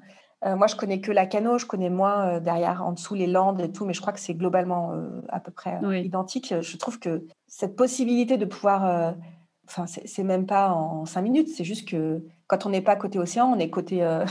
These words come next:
Speaker 1: <laughs> côté forêt de pins, côté les lacs, c'est vraiment, euh, c'est, c'est, c'est dix minutes en vélo. Et c'est vraiment chouette. Et d'ailleurs, euh, la,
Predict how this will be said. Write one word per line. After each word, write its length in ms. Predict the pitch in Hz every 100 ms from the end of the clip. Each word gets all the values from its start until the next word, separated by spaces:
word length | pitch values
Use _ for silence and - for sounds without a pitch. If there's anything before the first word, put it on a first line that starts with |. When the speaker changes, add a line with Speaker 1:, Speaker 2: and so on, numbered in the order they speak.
| -
Speaker 1:
<laughs> 200 | - _
côté 320 | - 226 226 214
forêt 280 | - 208
de 100 | 202 -
pins, 380 | 220 226 240 226
côté 300 | 190 - 185
les 180 | 175 175 - _ 214
lacs, 200 | 240 247
c'est 220 | - 190
vraiment, 380 | 180 190 220 208
euh, 100 | 170
c'est, 200 | - -
c'est, 280 | - 175 165
c'est 180 | 165 170
dix 140 | 175
minutes 240 | 226 240 226
en 60 | 185
vélo. 360 | 196 262 - - - - _ _ _ -
Et 60 |
c'est 140 | 190 185
vraiment 180 | 185
chouette. 220 | 190 - 208
Et 60 |
d'ailleurs, 380 | 160 185 226 233
euh, 160 | 185 170
la, 140 | 170